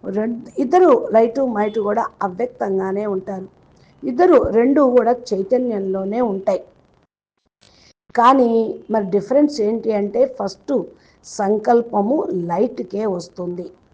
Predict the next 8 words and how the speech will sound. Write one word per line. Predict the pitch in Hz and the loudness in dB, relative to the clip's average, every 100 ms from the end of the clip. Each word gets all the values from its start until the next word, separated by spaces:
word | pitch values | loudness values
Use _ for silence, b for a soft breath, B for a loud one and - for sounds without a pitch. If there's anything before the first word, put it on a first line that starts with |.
| b b b - | b b b 0
ఆ | 233 | 0
లైట్కి | 220 220 330 381 320 | 4 2 2 0 -2
వచ్చినటువంటి | - 262 254 233 226 | -2 -4 -4 -4 -6
సంకల్పం | 233 196 202 233 233 233 302 | -8 -6 -4 -2 -4 0 2
మూల | 254 190 254 269 | 2 0 0 0
ప్రకృతి | - 190 185 - 240 247 320 311 - b b b - | -4 -6 -6 -4 -6 -2 -4 -4 -16 b b b 2
అవ్యక్త | 233 240 339 339 | 2 2 -2 2
రూపంలో | 220 185 214 220 202 196 214 190 | 2 2 -4 -4 -4 -2 -2 -2